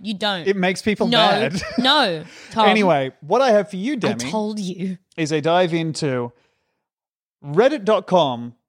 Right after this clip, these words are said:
Speaker 1: Oh, no.
Speaker 2: Its very own community, r slash popcorn.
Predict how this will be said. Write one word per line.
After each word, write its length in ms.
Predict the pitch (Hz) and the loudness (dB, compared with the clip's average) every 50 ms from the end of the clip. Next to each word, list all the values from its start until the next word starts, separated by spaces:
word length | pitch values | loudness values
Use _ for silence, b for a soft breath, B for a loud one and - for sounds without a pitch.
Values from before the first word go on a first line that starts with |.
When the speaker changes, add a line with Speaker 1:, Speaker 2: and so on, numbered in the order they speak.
| _ _ _ - | _ _ _ -14
Speaker 1:
Oh, 140 | 175 170 | -12 -12
no. 280 | 165 156 147 147 147 156 147 _ _ _ _ _ _ _ _ _ _ _ _ | -10 -10 -12 -12 -12 -14 -16 _ _ _ _ _ _ _ _ _ _ _ _
Speaker 2:
Its 200 | 139 127 - - - - | -12 -12 -12 -12 -14 -14
very 440 | 120 117 - 185 208 226 220 220 208 | -20 -4 0 2 4 6 6 6 4
own 160 | 202 196 190 | 2 0 -2
community, 640 | - 196 175 170 160 147 139 139 139 135 135 131 - _ _ _ _ _ _ _ _ _ | -4 -4 -2 -2 -2 -2 -4 -4 -4 -6 -6 -8 -12 _ _ _ _ _ _ _ _ _
r 340 | - 156 175 196 214 233 247 | 0 2 4 4 4 4 2
slash 560 | 226 - - 156 156 165 180 185 - - - - | 0 -2 -2 -2 -2 -2 -2 -2 -4 -6 -8 -6
popcorn. 720 | - 185 180 180 - - - 143 131 113 107 104 101 - | -2 -2 -2 -2 -4 -10 -8 -8 -8 -8 -10 -14 -16 -20